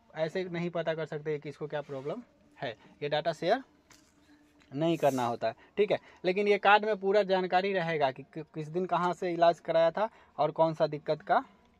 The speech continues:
इलाज हुआ था इसका। अब इससे फ़ायदा क्या होगा ये समझो, ठीक है। अब जैसे ये कार्ड ले लिया, है ना, अब ये कार्ड तो मिल गया है, ठीक है।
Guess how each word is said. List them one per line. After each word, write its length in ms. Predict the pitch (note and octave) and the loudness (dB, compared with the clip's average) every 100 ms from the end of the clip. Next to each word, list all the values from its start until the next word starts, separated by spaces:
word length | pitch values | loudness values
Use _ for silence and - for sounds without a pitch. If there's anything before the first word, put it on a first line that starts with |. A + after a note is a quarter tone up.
| _ _ _ _ _ | _ _ _ _ _
इलाज 280 | C#3+ D3 C3+ | 0 2 2
हुआ 200 | C3 A#2+ | 0 -2
था 120 | A2 | -2
इसका। 320 | G#2+ - G#2 - _ _ - | -8 -10 -12 -12 _ _ 2
अब 140 | G#3 | 2
इससे 220 | A#3+ - C4 | 2 -2 -2
फ़ायदा 400 | - G3+ G#3+ B3 | 6 8 10 10
क्या 160 | A#3 A3 | 10 8
होगा 220 | G#3+ A3+ | 8 6
ये 180 | F#3+ E3+ | 4 0
समझो, 400 | C#3+ B2+ A2+ G#2 _ - | -4 -6 -8 -12 _ -6
ठीक 140 | A3 | 2
है। 60 | E3 | 4
अब 140 | F3+ | 4
जैसे 220 | G#3 A3 | 4 2
ये 120 | A3 G#3 | 2 6
कार्ड 240 | G#3 G#3 | 8 6
ले 120 | G#3+ | 4
लिया, 260 | G#3+ G#3 G#3 _ _ _ - _ _ _ _ _ _ _ _ - - | 2 0 -2 _ _ _ -20 _ _ _ _ _ _ _ _ -16 -6
है 60 | G3+ | -4
ना, 140 | C#3 - _ - - _ - | -4 -8 _ -20 -20 _ -4
अब 120 | D3+ | 2
ये 100 | F#3+ | 2
कार्ड 320 | F3+ G#3 C4+ C4+ _ _ _ | 8 8 6 0 _ _ _
तो 80 | F3+ | -4
मिल 180 | G3 A3+ | -2 -2
गया 240 | G#3+ G#3 F#3 | 2 2 2
है, 140 | F#3 | -4
ठीक 240 | - G#3+ | -8 -6
है। 100 | C3+ | -6